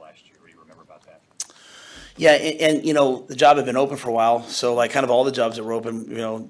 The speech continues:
Speaker 2: we were kinda watching them each week, you know, when they were on T V, you know. Uh, some, some teams weren't always on T V, but this, you know, this, uh, Nebraska is always on T V, so we watched it every week. But I just remember, um, that game, just how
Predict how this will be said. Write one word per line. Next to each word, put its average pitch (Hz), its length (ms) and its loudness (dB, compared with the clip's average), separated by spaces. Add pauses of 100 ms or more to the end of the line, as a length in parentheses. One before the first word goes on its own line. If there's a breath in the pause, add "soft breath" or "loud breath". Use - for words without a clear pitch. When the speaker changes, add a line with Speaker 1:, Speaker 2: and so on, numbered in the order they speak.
Speaker 2:
we 117 120 -10
were 113 80 -10
kinda 113 200 -6
watching 113 360 -2
them 117 160 -8
each 113 200 -6
week, 117 340 -8
you 110 40 -14
know, 110 80 -10
when 110 140 -8
they 110 80 -8
were 113 120 -8
on 110 140 -6
T - 180 -14
V, 113 300 -10
you 120 80 -10
know. 113 260 -12 (460 loud breath)
Uh, - 160 -10
some, 113 280 -6
some 117 180 -8
teams 117 240 -10
weren't 113 140 -10
always 131 200 -10
on 110 140 -12
T 117 160 -14
V, 117 140 -10
but 113 180 -14
this, - 260 -14
you 117 60 -14
know, 110 60 -10
this, 110 200 -16
uh, 98 220 -16
Nebraska 107 400 -10
is 107 80 -14
always 113 200 -12
on 107 100 -14
T 110 160 -16
V, 123 120 -14
so 120 160 -14
we 117 60 -14
watched 110 260 -8
it 110 40 -10
every 110 160 -10
week. 113 340 -10 (800 loud breath)
But 123 240 0
I 123 80 2
just 123 260 -4
remember, 120 600 -2
um, 117 420 -8 (220)
that 120 260 -2
game, 120 300 -8
just 113 240 -10
how 113 400 -4